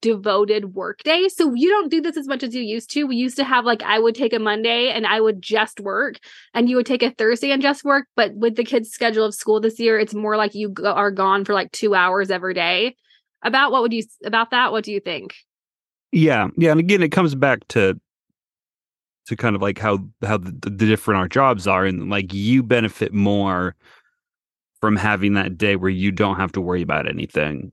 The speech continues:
Speaker 2: And all you need to do is focus on getting your work done and doing, focusing on work and, and all the different things you do. But for me, because I have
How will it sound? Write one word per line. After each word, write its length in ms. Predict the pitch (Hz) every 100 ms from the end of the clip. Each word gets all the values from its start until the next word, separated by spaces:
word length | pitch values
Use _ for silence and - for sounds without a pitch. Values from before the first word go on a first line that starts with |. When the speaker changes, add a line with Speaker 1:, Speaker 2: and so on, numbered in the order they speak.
| _ -
Speaker 2:
And 140 | 98
all 200 | 85 95
you 120 | 95
need 200 | 95 92 -
to 80 |
do 260 | 87 90 85
is 100 | 82
focus 460 | - 90 - 80 -
on 640 | 90 85 78 78 71 - _ _ _ _ _ _ _ _ _ _ 95
getting 220 | 104 90
your 120 | 87
work 240 | 85 80
done 360 | - 76 76 78
and 180 | 95 92
doing, 420 | 95 92 90 82 85 _ -
focusing 440 | - 101 90 104
on 140 | 90 87
work 260 | 92 -
and, 280 | 85 85 -
and 220 | 92 87
all 140 | 87 95
the 100 | 87
different 260 | 87 92
things 280 | 98 95 87
you 120 | 95
do. 520 | 87 117 123 92 85 - _ _ _ _ _ -
But 140 | 95
for 160 | - 101
me, 400 | 110 139 127 107
because 480 | 104 - 131 131
I 100 | 117
have 600 | 98 101 95 92 85 -